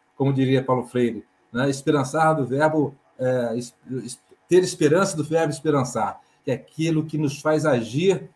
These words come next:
propositalmente, propositivamente e otimistamente, de forma otimista,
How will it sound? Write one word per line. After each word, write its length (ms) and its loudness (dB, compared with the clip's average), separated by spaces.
propositalmente, 1080 2
propositivamente 1400 2
e 60 2
otimistamente, 880 -2
de 80 -6
forma 200 2
otimista, 560 -2